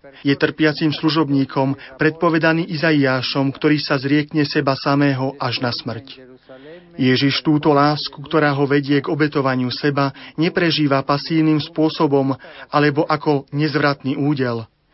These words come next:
Isté, že neskrýva svoju hlbokú ľudskú úzkosť pred násilnou smrťou. Zveruje sa však Otcovi s plnou dôverou.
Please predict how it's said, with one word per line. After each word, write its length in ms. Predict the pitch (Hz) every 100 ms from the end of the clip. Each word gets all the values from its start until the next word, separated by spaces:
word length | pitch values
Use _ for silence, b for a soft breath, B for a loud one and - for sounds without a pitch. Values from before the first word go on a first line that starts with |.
| B B 160
Isté, 320 | 143 - 143
že 140 | 131 127 135
neskrýva 560 | 151 - 156 147 135 131
svoju 240 | 147 139
hlbokú 480 | 123 143 151 151 151
ľudskú 340 | 143 143 - 156
úzkosť 720 | 160 156 - 143 131 - -
pred 180 | 139 127
násilnou 560 | 139 143 - 143 143
smrťou. 720 | 131 - 147 147 131 123 120 B B B B B
Zveruje 480 | 135 143 180 196 190
sa 160 | 190 185
však 240 | 180 170
Otcovi 480 | 175 - 180 165 170
s 160 | -
plnou 480 | - 160 170 170 160
dôverou. 640 | 135 143 139 131 117 110